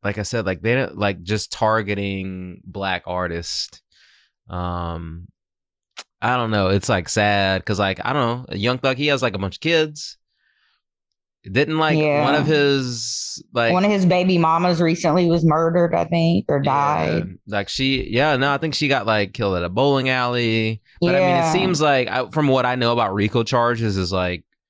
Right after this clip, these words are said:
Speaker 1: at least at the federal level, they have, like, a ninety-eight percent conviction rate. I don't know about at the state level 'cause I think all these are state charges.
Speaker 2: Mm,
Speaker 1: Um,
Speaker 2: yeah, 'cause it's, like, a lady in Georgia that's, like, but she said, so I,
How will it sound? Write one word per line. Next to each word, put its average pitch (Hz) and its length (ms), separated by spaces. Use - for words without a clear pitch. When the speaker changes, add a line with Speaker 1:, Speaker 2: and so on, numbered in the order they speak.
Speaker 1:
at 110 120
least 143 180
at 113 80
the 87 60
federal 120 460
level, 139 300
they 104 100
have, 107 120
like, 104 120
a 107 60
ninety-eight 90 560
percent 95 320
conviction 90 400
rate. 95 200
I 110 120
don't 120 100
know 104 140
about 90 200
at 90 120
the - 40
state 85 280
level 78 240
'cause 85 120
I 98 60
think 110 180
all 92 120
these 82 180
are 85 60
state 87 260
charges. 85 520
Speaker 2:
Mm, 165 60
Speaker 1:
Um, 156 460
Speaker 2:
yeah, 160 240
'cause 170 180
it's, 180 160
like, 185 140
a 170 80
lady 151 360
in 143 140
Georgia 135 480
that's, 131 320
like, 123 300
but 233 200
she 302 300
said, 247 400
so 214 160
I, 226 300